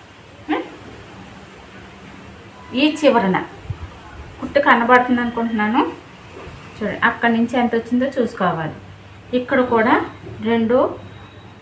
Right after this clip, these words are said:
ఓ గీత వచ్చింది నాకు. అదిగో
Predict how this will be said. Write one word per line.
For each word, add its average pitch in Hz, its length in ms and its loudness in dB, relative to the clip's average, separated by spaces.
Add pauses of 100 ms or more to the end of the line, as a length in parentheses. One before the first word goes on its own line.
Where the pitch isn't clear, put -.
(200)
ఓ 233 160 0
గీత - 240 2
వచ్చింది 170 360 -4
నాకు. 147 200 -6 (1120)
అదిగో 147 220 -6